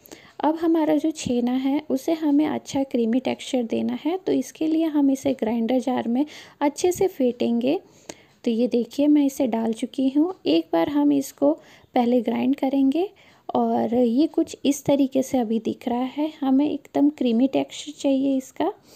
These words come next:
अभी भी इसमें दरदरापन है। तो इसके लिए हम यहाँ पे डालेंगे थोड़ा सा दूध और इसमें डालेंगे हम, अ, पिसी हुई चीनी। तो पिसी हुई चीनी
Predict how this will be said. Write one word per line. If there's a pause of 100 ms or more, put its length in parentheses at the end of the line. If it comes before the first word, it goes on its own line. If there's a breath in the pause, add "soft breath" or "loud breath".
(220 soft breath)
अभी
भी
इसमें
दरदरापन
है। (420 loud breath)
तो
इसके
लिए
हम
यहाँ
पे
डालेंगे
थोड़ा
सा (100)
दूध (1120 soft breath)
और
इसमें
डालेंगे
हम,
अ, (320)
पिसी
हुई
चीनी। (600 soft breath)
तो
पिसी
हुई
चीनी